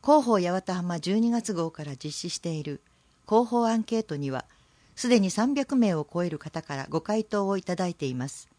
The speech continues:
回答者の中から抽選で五名様に八幡浜市特産品セットをプレゼントしますので、回答がまだの方はふるってご応募ください。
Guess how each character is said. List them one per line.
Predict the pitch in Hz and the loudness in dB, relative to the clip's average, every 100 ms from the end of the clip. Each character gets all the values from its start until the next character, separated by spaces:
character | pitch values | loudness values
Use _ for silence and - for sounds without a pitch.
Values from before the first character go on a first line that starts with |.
| _ _ _ _ _ _ _ | _ _ _ _ _ _ _
回 | - 196 | 0 0
答 | 208 233 | 2 2
者 | 214 175 | 2 -2
の | 156 | -4
中 | 156 - 165 | -6 -6 -8
か | 156 | -6
ら | 147 - - _ _ - | -8 -8 -20 _ _ -6
抽 | - 262 | -2 0
選 | 262 262 | 2 4
で | 240 | 4
五 | 220 | 4
名 | 233 269 | 4 4
様 | 214 147 139 | 2 -2 -4
に | 120 - _ _ _ _ | -4 -8 _ _ _ _
八 | 175 | 2
幡 | 196 196 | 2 2
浜 | 190 175 | 0 -2
市 | 170 | -6
特 | - 160 | -10 -10
産 | - 247 247 | -2 0 2
品 | 233 240 | 2 0
セ | 226 220 | 0 -4
ッ | - | -4
ト | 147 | -6
を | 131 | -6
プ | - | -4
レ | 185 | -4
ゼ | 190 160 | -4 -6
ン | 147 | -8
ト | 139 | -10
し | 151 | -8
ま | 156 | -8
す | 156 | -6
の | 143 | -6
で、 | 135 131 - _ _ _ _ _ - | -6 -8 -12 _ _ _ _ _ -6
回 | 175 202 | -4 -2
答 | - 214 | 0 0
が | 208 | 2
ま | 190 | 0
だ | 185 208 | 2 0
の | 185 | 0
方 | 156 143 | -6 -6
は | 139 | -8
ふ | 143 180 | -6 -4
る | |
っ | 269 | -6
て | - 165 - | -6 -10 -2
ご | 165 | 0
応 | 156 | 0
募 | 135 | -6
く | - | -10
だ | 131 | -10
さ | 143 | -8
い。 | 139 | -8